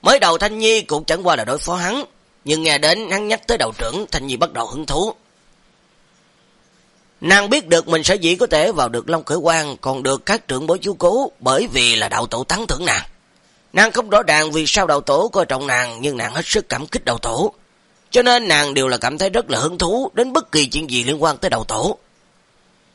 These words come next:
Hai người cứ như vậy vừa đi, một bên vừa nói chuyện phím. Khuôn mặt của Mạnh Tú Hà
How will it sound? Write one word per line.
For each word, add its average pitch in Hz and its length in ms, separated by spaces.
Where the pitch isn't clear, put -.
Hai 233 240
người 170 280
cứ 247 160
như 247 200
vậy 135 180
vừa 110 180
đi, 143 400
một 127 240
bên 180 260
vừa 110 160
nói 147 120
chuyện 113 200
phím. 196 260
Khuôn 262 240
mặt 175 240
của 196 280
Mạnh 170 220
Tú 208 160
Hà 131 360